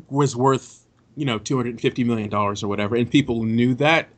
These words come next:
I would just always be thinking, "Oh, people wanna kidnap me, probably." Like, this is,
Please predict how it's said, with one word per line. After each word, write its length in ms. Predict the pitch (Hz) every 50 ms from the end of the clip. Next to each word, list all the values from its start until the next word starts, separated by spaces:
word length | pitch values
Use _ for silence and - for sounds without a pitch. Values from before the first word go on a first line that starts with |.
| _ _ _ _ _ _ _ - 139
I 80 | 143
would 200 | 147 160 156 135
just 200 | 131 135 - -
always 260 | 147 147 151 151 147
be 140 | 147 139 135
thinking, 340 | 131 160 147 143 139 139 -
"Oh, 140 | - 156 151
people 320 | 147 - 160 - - 151 143
wanna 220 | 147 139 127 117
kidnap 420 | - - 127 110 113 110 104 104
me, 140 | 92 104 101
probably." 580 | 98 - 104 98 101 104 104 98 101 95 92 - -
Like, 160 | 123 120 120
this 180 | 147 151 147 -
is, 280 | 151 135 120 - -